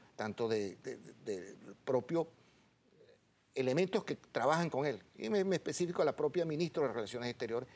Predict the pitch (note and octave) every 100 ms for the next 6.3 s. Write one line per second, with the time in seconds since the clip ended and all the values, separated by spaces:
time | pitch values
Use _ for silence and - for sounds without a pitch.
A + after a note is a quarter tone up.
0 | - - B2+ C#3 C#3+ D3 E3 E3 D3+ -
1 | B2 B2+ A#2 A#2+ C3+ C3 - - - -
2 | - - - E3+ G#3+ A3 G#3 F3+ - B2
3 | E3 D#3 G#2+ - - - - - C#3 B2+
4 | - C3+ B2+ A2+ C#3+ A#2+ A2+ C3 D3+ -
5 | C#3+ - - E3+ D3+ D3+ D#3+ - G3 C#3+
6 | A#2 - -